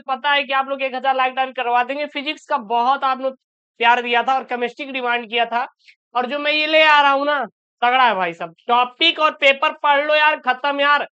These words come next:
सिलेबस तो आप लोग कोचिंग से कर लेते हैं पूरा, क्या दिक्कत है यार? लेकिन ये है कि जो मैं आपको पेपर दूंगा पूरे यूपी बोर्ड में दावा के साथ, पूरे, पूरे पंचानवे फीसदी आपको प्रश्न छपता हुआ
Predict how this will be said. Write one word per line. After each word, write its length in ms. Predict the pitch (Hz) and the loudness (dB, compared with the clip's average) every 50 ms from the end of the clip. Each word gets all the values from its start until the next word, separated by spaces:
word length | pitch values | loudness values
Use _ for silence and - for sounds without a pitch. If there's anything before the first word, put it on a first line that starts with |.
| _ _ _ _ - | _ _ _ _ -6
सिलेबस 380 | 247 262 269 277 285 294 285 - | 0 0 2 2 2 0 -2 -2
तो 60 | - 294 | -2 2
आप 260 | 285 277 285 285 285 | 2 4 2 2 0
लोग 180 | 294 294 294 285 | 0 -2 -2 -2
कोचिंग 600 | - _ _ _ 262 269 262 254 - 294 285 269 | -4 _ _ _ -4 -4 -4 -2 -4 -6 -8 -6
से 100 | 220 285 | -6 -6
कर 160 | 277 285 277 | -4 -4 -4
लेते 340 | 277 277 262 262 - 240 247 | -2 0 -2 -2 0 0 0
हैं 140 | 233 240 233 | 0 0 0
पूरा, 280 | 226 247 247 269 311 302 | -4 -6 -4 -4 -4 -4
क्या 260 | - - - 277 294 311 | -6 -2 -2 -2 0 -2
दिक्कत 360 | 277 269 - - 254 240 - | -4 -6 -8 -4 -4 -4 -2
है 120 | 233 233 233 | 0 2 4
यार? 260 | 254 285 311 269 208 _ _ _ _ _ _ - | 4 4 2 0 -4 _ _ _ _ _ _ -2
लेकिन 420 | 220 240 226 - 320 311 247 170 - - | -2 0 2 2 2 2 0 -6 -12 -12
ये 200 | 185 208 262 294 | -4 0 4 4
है 100 | 285 285 | 4 4
कि 120 | 294 277 285 | 4 0 -4
जो 140 | 240 302 302 | -4 -2 0
मैं 100 | 302 294 | 2 4
आपको 260 | 294 294 294 - 302 | 4 4 2 0 -8
पेपर 340 | 285 - 285 269 233 277 277 | -2 0 0 0 2 0 0
दूंगा 200 | 262 277 277 277 | 0 0 -2 -2
पूरे 180 | - 277 277 277 | -2 -2 -2 0
यूपी 240 | 269 269 247 262 269 | 0 -2 -4 -8 -6
बोर्ड 180 | 233 269 269 269 | -2 -2 -2 0
में 80 | 277 269 | 0 2
दावा 260 | 262 247 247 247 254 | 4 4 4 4 2
के 60 | 233 | 0
साथ, 240 | - 269 262 277 311 302 - _ _ _ _ _ _ _ _ _ - | 2 4 6 6 6 4 0 _ _ _ _ _ _ _ _ _ -10
पूरे, 240 | 285 311 349 359 | -6 -2 -2 -2
पूरे 220 | 359 359 359 339 330 | -2 -4 -6 -8 -8
पंचानवे 580 | 330 330 311 285 247 - 285 285 302 311 330 | -4 -4 -4 -4 -2 -2 0 0 0 0 -4
फीसदी 400 | 320 262 302 294 277 285 277 320 311 | -6 -6 -8 -8 -8 -4 -2 0 2
आपको 280 | 302 311 311 262 311 311 | 2 2 2 -2 -8 -8
प्रश्न 360 | - 320 320 - - - 269 | -4 -4 -4 -4 -4 -10 -20
छपता 360 | - - 262 240 _ - - 302 | -18 -14 -14 -14 _ -6 -2 -2
हुआ 200 | 277 277 285 294 | -2 0 0 -2